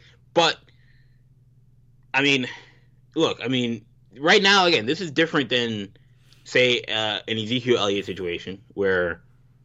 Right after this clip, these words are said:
like, the N F L, the, it took a long time to do anything with Ezekiel Elliott, but, like, I feel like that situation had played itself out. <laughs> We, we, all the facts have been out there. You know, at that point, you gotta make a choice,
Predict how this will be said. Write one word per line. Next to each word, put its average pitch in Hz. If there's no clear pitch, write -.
like, 92
the 104
N 117
F 113
L, 104
the, 95
it 95
took -
a 98
long 110
time 113
to 95
do 98
anything 92
with 87
Ezekiel 80
Elliott, 85
but, 80
like, 82
I -
feel 123
like 104
that 104
situation 92
had 87
played 127
itself 110
out. 85
<laughs> -
We, 101
we, 131
all 160
the 143
facts 127
have 120
been 117
out 95
there. 90
You 117
know, 107
at 117
that 131
point, 117
you 107
gotta 107
make 98
a 92
choice, 98